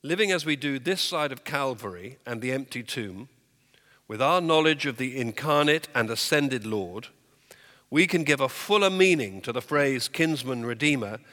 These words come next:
than ever Naomi, Ruth, or Boaz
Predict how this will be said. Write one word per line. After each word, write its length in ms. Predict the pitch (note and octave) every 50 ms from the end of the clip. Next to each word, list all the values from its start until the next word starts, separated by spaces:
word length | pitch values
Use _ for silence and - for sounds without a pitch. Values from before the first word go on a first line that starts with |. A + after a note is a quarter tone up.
| - - - - - _ _
than 140 | - C3 D3
ever 220 | F3 G3 G3 G3
Naomi, 640 | F3+ D3 C3+ C3 C3 C3 C3 C3 C3 C3+ C3+ C#3 C3+
Ruth, 540 | - C3+ B2 C3 C3 B2+ B2+ B2 - - - -
or 180 | - C3 A#2
Boaz 680 | G#2+ A#2+ B2+ B2+ A#2+ A#2 A2 G#2+ G#2+ G#2 G2+ - -